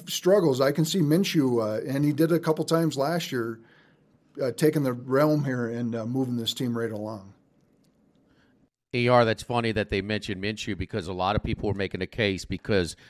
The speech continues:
Speaker 2: the Saints had such poor backup quarterback play last year that they wish they would have had Andy, Andy Dalton on their roster last year. Well, he's there this year, and they were making a case because of how many starts that he has, and that's valuable stuff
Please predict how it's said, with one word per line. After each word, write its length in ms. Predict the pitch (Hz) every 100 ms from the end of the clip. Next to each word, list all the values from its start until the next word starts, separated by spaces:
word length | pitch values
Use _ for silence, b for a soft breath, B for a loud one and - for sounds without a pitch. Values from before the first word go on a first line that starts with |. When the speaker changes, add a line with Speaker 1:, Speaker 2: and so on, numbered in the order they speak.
| b
Speaker 2:
the 60 | -
Saints 440 | - 123 120 113
had 200 | 117 92
such 560 | - - - 113 98 -
poor 340 | - 117 107 85
backup 500 | - 98 101 92 78
quarterback 560 | - 120 120 104 92
play 220 | 98 98
last 380 | 85 87 82 -
year 260 | 90 85 85 b b _
that 200 | 104 98
they 160 | 110
wish 240 | 92 110 104
they 120 | 104
would 120 | 90
have 80 | 87
had 240 | 110 98
Andy, 220 | 95 92 107
Andy 200 | 101 87
Dalton 300 | 92 92 90
on 100 | 90
their 120 | 82
roster 480 | 92 87 - 87 -
last 480 | 90 95 127 139 -
year. 200 | 82 73 - b b
Well, 140 | 92 90
he's 200 | 127 104
there 220 | 113 98
this 260 | 95 117
year, 120 | 117 104
and 100 | 98
they 60 |
were 80 | 95
making 320 | 95 104 95
a 20 |
case 300 | 95 127 127
because 320 | - - 214 135
of 80 | - b
how 160 | - 151
many 220 | 143 117
starts 400 | - - 123 107
that 100 | 107
he 80 | 82
has, 380 | 92 90 85 -
and 140 | 117 117
that's 200 | 117 92
valuable 500 | 113 113 117 107 95
stuff 300 | - 113